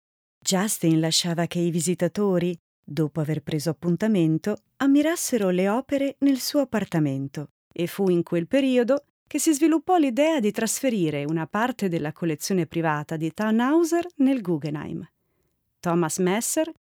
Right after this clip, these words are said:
il direttore del museo all'epoca, abitava proprio di fronte a Justin K. Tannhauser e alla seconda moglie Hilde. Le opere della collezione Tannhauser erano ancora sconosciute al pubblico,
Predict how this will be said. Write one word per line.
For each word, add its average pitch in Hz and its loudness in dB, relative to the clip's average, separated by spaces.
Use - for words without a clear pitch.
il 170 -4
direttore 160 0
del 151 -4
museo 160 -2
all'epoca, 165 -2
abitava 302 2
proprio 320 0
di 220 2
fronte 220 -2
a 170 2
Justin 175 0
K. 175 -2
Tannhauser 175 -2
e - -4
alla 214 2
seconda 180 0
moglie 165 0
Hilde. 160 -4
Le 170 -2
opere 175 2
della 160 -2
collezione 180 0
Tannhauser 175 0
erano 302 2
ancora 330 2
sconosciute 208 -2
al 139 -6
pubblico, 156 -4